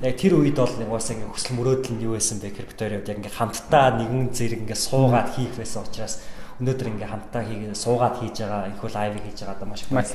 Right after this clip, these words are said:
Speaker 2: сонирхолтой.
Speaker 1: А, түүнээс гадна подкаст сонсогч нартайгаа бас подкаст платформоор
Speaker 2: Аа.
Speaker 1: дамжуулан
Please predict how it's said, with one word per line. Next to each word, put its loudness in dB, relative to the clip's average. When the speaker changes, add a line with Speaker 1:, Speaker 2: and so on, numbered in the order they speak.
Speaker 2:
сонирхолтой. 0
Speaker 1:
А, -8
түүнээс 0
гадна 2
подкаст 0
сонсогч -4
нартайгаа 2
бас -2
подкаст 2
платформоор -2
Speaker 2:
Аа. 0
Speaker 1:
дамжуулан -2